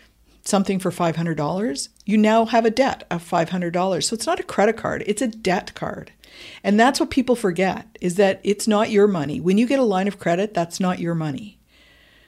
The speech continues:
That's the bank lending you money and saying, "We're gonna lend you this much money, ten thousand dollars. We're gonna lend that to you,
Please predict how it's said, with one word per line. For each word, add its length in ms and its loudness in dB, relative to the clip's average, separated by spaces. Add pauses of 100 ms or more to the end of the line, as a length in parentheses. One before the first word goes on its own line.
(120)
That's 260 0
the 100 -2
bank 300 4
lending 400 4
you 100 4
money 380 0
and 140 -2
saying, 260 0
"We're 120 0
gonna 180 2
lend 400 2
you 120 0
this 280 -2
much 260 -4
money, 380 -2
ten 240 -4
thousand 320 -2
dollars. 500 -2
We're 80 -2
gonna 140 2
lend 340 2
that 200 2
to 120 -4
you, 320 -2